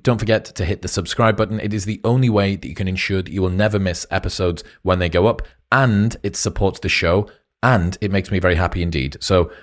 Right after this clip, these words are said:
just take two seconds and go and do it on Spotify or Apple Podcasts.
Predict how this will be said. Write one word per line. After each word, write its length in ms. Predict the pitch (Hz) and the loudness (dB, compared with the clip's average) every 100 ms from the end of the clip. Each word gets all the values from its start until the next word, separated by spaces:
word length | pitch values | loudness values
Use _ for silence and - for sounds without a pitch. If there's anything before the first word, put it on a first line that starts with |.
| - - | -20 -14
just 160 | - | -12
take 280 | - 123 - | 0 0 0
two 160 | - 113 | -2 0
seconds 400 | - 87 62 64 | 2 0 -4 -4
and 80 | 87 | 0
go 80 | |
and 80 | 87 | 2
do 80 | 76 | 2
it 100 | 67 | 0
on 200 | 76 73 - | -2 -4 -6
Spotify 580 | - - - - 76 65 | -2 -2 0 0 0 0
or 80 | 73 | 0
Apple 200 | - 71 | 0 -2
Podcasts. 600 | 69 - 64 - - | -4 -4 -8 -8 -12